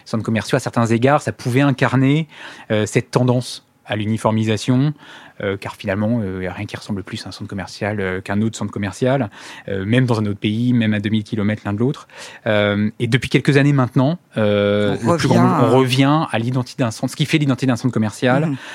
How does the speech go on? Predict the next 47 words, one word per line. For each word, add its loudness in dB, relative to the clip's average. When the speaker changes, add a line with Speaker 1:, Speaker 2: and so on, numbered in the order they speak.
Speaker 1:
euh, 0
ce -8
qui -2
fait 0
sa 0
spécificité, -2
euh, 2
et 0
on 0
fait -2
en 2
sorte -2
que -2
ces -4
centres -2
commerciaux, -2
ils 0
aient, 2
euh, 0
ils -4
aient 2
leur 0
propre, 2
leur 2
propre 0
A 4
D 6
N, 2
leur 0
propre 0
ancrage 2
dans 0
le, -2
dans 2
le, 0
dans 0
le -2
territoire. 0
Et -10
ça, 0
les 0
clients, -2
ils 0
sont -4
vraiment -2
très 0
attachés. -8